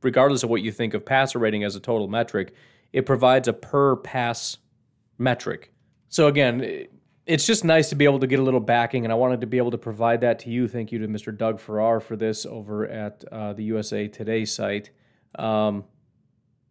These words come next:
because again, w-, sometimes we say stuff and we don't know it's true, like saying that Mike Pettine ran a, uh, a press man defense, and I said that the entire time he was there until P F F came out with their statistics showing man and zone, and I found out the Packers played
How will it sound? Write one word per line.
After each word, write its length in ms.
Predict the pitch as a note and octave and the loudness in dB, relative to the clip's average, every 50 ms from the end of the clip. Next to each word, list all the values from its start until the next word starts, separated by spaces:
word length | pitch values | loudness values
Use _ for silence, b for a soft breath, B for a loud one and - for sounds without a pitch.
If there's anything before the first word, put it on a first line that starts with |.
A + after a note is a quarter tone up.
| _ _ - | _ _ -2
because 260 | C#3+ C3+ E3 D#3 C3 | 0 2 4 4 4
again, 220 | C#3+ D3 E3 C#3 | 4 4 4 2
w-, 220 | A#2 A#2 A#2+ A2 A2 | 2 0 -4 -4 -4
sometimes 400 | - - E3+ E3 G3 F#3 D3+ C3 | -4 -4 -2 0 0 0 0 0
we 120 | C3+ B2+ | 0 0
say 260 | - - - D#3 D3+ | 0 2 2 2 2
stuff 240 | C#3 - - C#3 C3 | 2 2 2 2 2
and 80 | - C3 | 2 0
we 60 | C3 | 0
don't 120 | B2+ A#2+ | 0 0
know 120 | B2 A#2+ A2+ | 0 0 -2
it's 120 | G#2+ - | -2 -4
true, 220 | - - - A#2 G2+ | -6 -4 -2 -2 0
like 160 | G#2 G#2 - B2 - | -2 -4 -6 -8 -8
saying 320 | - - - B2+ A#2+ A#2+ A2+ | -4 -2 0 2 2 2 2
that 140 | A2 G#2+ | 0 -2
Mike 280 | A2 A#2 A2+ A2+ A2 - | 0 0 -2 -2 -2 -4
Pettine 520 | - B2+ A2+ - A#2+ A2+ A2 G#2+ G#2 - - - - - - - | -2 -2 -2 -2 -2 -4 -4 -4 -6 -8 -12 -18 -20 -20 -20 -18
ran 520 | - A2+ A2+ A2 G#2+ G#2+ G#2+ G#2 G#2+ G#2 | -10 -4 -2 0 0 0 0 0 -2 -4
a, 300 | - A#2 A2 G#2+ G#2 G2+ | -4 -4 -4 -2 -2 -2
uh, 520 | G2+ G2+ G2+ G2+ G2+ G2+ G2+ G#2+ - G2 G#2 | -2 -2 -2 -2 -2 -2 -2 -4 -6 -10 -12
a 40 | - | -10
press 340 | - - C#3 B2 - - | -4 0 0 0 0 0
man 260 | A#2+ A2+ A2 A2 G#2+ G#2 | -2 0 0 0 0 -2
defense, 420 | A2+ A2 G#2 - G2+ F#2+ F#2 - | -2 -4 -4 -6 -8 -12 -10 -10
and 80 | - G#2+ | -8 -6
I 100 | G#2+ G#2 | -6 -6
said 260 | - - B2 A2 G2+ | -4 -4 -4 -4 -2
that 300 | A2 G#2 G2+ - - C#3 | -2 -4 -4 -6 -6 -4
the 80 | A2+ | -4
entire 340 | A2+ G#2 - - C3 B2+ A#2+ | -4 -4 -4 -2 -2 0 0
time 280 | A2+ - A#2 A2 G#2+ G#2 | 0 -2 -4 -4 -4 -4
he 60 | A2 | -4
was 140 | G#2+ G#2 G2 | -6 -4 -2
there 340 | A2 A#2 A2+ G#2 G#2 G#2+ G#2+ b b b b b b b | 0 2 2 2 0 -2 -4 b b b b b b b
until 260 | A#2 A2+ - B2+ A2+ | -4 2 2 2 2
P 160 | - - B2+ | 2 2 2
F 140 | A#2 A2 - | 2 2 2
F 160 | A#2+ A2 - | 0 0 0
came 180 | - B2 A2+ A2 | -2 -4 -2 0
out 140 | A2 G#2+ G#2+ | 0 0 -2
with 80 | G#2+ | -2
their 140 | G#2+ G#2+ G2+ | -4 -6 -8
statistics 540 | - - G#2+ - B2+ A#2+ - - A2 G#2 - | -8 -10 -8 -4 -2 -2 -2 -2 -6 -6 -6
showing 280 | - A#2 A2+ G#2+ G#2+ | -4 -2 -2 -2 -2
man 240 | G#2 G#2+ G#2+ G#2+ G#2 | -2 -2 -2 -2 -2
and 120 | G2+ G2+ F#2+ | -4 -4 -2
zone, 260 | A#2 A#2 A2+ G#2+ G#2+ | 0 0 2 2 0
and 100 | G#2+ G#2 | -2 -2
I 40 | G2+ | -4
found 220 | - A2+ G#2+ G#2 | -4 -4 -2 -2
out 80 | G#2 - | -4 -6
the 60 | - | -6
Packers 320 | - A#2 G#2+ G#2 - G#2 | -6 -4 -4 -4 -4 -8
played 380 | - - A2+ G#2+ G#2 G2+ G2 | -8 -6 -4 -2 -2 -4 -4